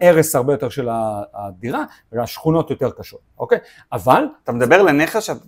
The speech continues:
Speaker 2: שנקנה עם הדייר, נכון? כי אם אתה קונה נכס ריק ומחרת אתה, אתה משכיר אותו, הם לא יודעים מזה, אתה לא מדווח להם, זה לא מעניין אותם.
Speaker 1: שמע,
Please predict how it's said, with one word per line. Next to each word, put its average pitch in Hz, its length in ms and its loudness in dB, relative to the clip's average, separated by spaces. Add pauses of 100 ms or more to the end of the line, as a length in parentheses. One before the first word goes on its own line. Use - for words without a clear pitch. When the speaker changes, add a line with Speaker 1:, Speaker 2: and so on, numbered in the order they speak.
Speaker 2:
שנקנה 127 480 -4
עם 143 180 0
הדייר, 139 340 6 (220)
נכון? 147 240 -4
כי 139 80 -10
אם 147 60 -4
אתה 151 100 -6
קונה 160 160 -4
נכס 160 320 -4
ריק 160 120 -4
ומחרת 151 440 0
אתה, 143 300 4 (220)
אתה 139 160 -2
משכיר 143 280 -4
אותו, 170 120 -2
הם 160 100 2
לא 190 60 4
יודעים 208 200 4
מזה, 165 140 0
אתה 165 120 -4
לא 180 100 2 (120)
מדווח 165 580 0
להם, 175 120 -2
זה 160 60 -2
לא 165 60 0
מעניין 165 240 0
אותם. 117 140 -12 (140)
Speaker 1:
שמע, 131 200 -8